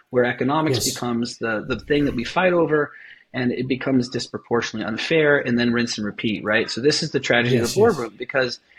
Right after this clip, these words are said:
Speaker 1: ethos is not something that's legally mandated in most business models, okay? In a B
Speaker 2: Mm-hmm.
Speaker 1: Corp to an extent,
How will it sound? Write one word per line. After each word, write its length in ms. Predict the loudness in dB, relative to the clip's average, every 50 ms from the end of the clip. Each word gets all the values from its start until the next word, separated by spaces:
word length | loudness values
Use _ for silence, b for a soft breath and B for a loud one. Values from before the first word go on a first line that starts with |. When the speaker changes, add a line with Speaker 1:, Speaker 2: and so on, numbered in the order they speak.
| b b b _ _
Speaker 1:
ethos 720 | 2 2 4 4 6 6 6 6 4 2 0 -4 -6 -10 -6 _
is 220 | 0 0 0 2
not 280 | 0 0 0 0 -2 -4
something 420 | -4 -4 -2 -2 -2 -2 -2 -2
that's 200 | -4 -4 -6 -6
legally 440 | 0 2 4 4 4 4 2 0 0
mandated 680 | 0 2 2 4 4 2 2 2 0 -2 -2 -2 -4 -2
in 160 | -2 -2 -2
most 340 | 0 0 -2 -2 -4 -2 -2
business 440 | 0 0 0 0 -2 -4 -4 -6 -6
models, 480 | -8 -8 -6 -8 -12 -12 -12 -14 -14 -14
okay? 200 | -8 -4 0 0
In 220 | 0 2 4 4 4
a 20 |
B 180 | 6 6 4 4
Speaker 2:
Mm-hmm. 100 | 4 4
Speaker 1:
Corp 240 | 4 4 4 4 2
to 100 | 0 -2
an 60 | -2
extent, 420 | -2 -4 -4 0 4 4 4 4